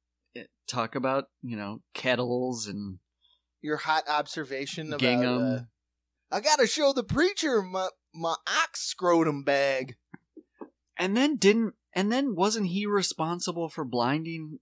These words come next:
Speaker 1: his daughter? Like
Speaker 2: Right, she didn't get treatment. She had the scarlet fever and went blind.
Speaker 1: Right, 'cause he trusted God or something.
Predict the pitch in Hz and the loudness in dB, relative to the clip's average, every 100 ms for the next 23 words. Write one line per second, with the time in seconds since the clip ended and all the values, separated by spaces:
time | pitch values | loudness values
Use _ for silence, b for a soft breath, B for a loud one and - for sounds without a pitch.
0 | _ 120 131 113 - 117 131 165 185 196 | _ -10 -6 -6 -4 -2 0 -2 -4 -8
1 | 196 _ _ _ _ _ _ _ 135 139 | -14 _ _ _ _ _ _ _ -2 -2
2 | 440 415 - 202 220 214 214 - 349 - | -2 -4 -4 -6 -6 -8 -8 -4 -4 -4
3 | 143 - 175 147 139 - 175 185 175 - | -8 -8 -10 -8 -8 -6 -4 -2 -2 -6
4 | 170 220 185 107 110 131 120 113 131 190 | -10 -8 -6 -8 -8 -12 -14 -14 -10 -10
5 | 127 - _ 208 226 - 156 151 156 - | -12 -20 _ 2 2 2 -2 -2 -2 -2
6 | 165 - 170 123 123 139 185 214 214 214 | -2 -2 -6 0 2 2 2 -2 -4 -6
7 | 220 226 240 | -4 -4 -4